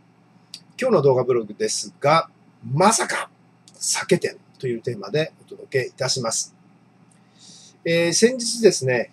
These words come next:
私が所属してます、えー、伊東会というね、えー、業種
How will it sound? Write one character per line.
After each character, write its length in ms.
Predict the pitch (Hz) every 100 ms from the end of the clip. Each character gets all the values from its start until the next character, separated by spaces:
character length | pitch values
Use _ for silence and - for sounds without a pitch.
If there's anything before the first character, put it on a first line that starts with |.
| - 113
私 420 | 135 185 180 185
が 240 | 208 214
所 160 | 185 151
属 240 | 143 -
し 60 | -
て 100 | 151
ま 180 | 139 135
す、 280 | - 123
え 20 | 123 127 123 - _ - - - -
ー、 80 |
伊 80 | 165 -
東 260 | 339 339
会 240 | - 110 107
と 80 | 104
い 60 |
う 20 |
ね、 260 | 127 185 - -
え 140 | 123 123
ー、 60 |
業 300 | 131 156 147
種 360 | 143 - 139